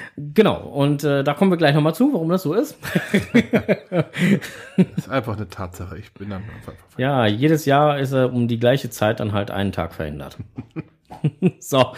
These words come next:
Speaker 1: <laughs> So, ähm,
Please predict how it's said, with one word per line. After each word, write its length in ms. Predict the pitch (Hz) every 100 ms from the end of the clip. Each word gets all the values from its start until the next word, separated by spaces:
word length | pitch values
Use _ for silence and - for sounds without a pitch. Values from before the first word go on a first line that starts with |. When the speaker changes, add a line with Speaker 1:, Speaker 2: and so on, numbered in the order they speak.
| -
Speaker 1:
<laughs> 1500 | - - - - - 226 - - 175 - - 135 - 123 131 160 - 151 151 143 147 - - - - 208 - - - - -
So, 340 | 143 123 104
ähm, 580 | 175 185 190 190 190